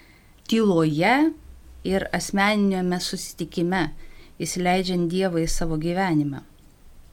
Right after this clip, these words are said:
Tai meditacija ir pasitelkia mūsų ir mintis, ir vaizduotę, ir jausmus, troškimus. Toks susitelkimas yra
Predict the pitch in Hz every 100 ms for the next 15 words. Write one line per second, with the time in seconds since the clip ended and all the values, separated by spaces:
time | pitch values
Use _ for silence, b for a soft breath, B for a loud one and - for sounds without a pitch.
0 | - - 170 175 185 202 202 220 269 311
1 | 320 311 302 B B B B B B 220
2 | 220 262 262 320 233 196 180 185 185 202
3 | 185 202 196 214 220 359 370 - 214 202
4 | 185 180 196 254 294 294 214 185 175 180
5 | 196 285 285 285 202 196 - 247 269 311
6 | 302 - B B B B B B B B
7 | - - - - - - _ - - 294
8 | - 262 254 214 226 233 392 370 311 294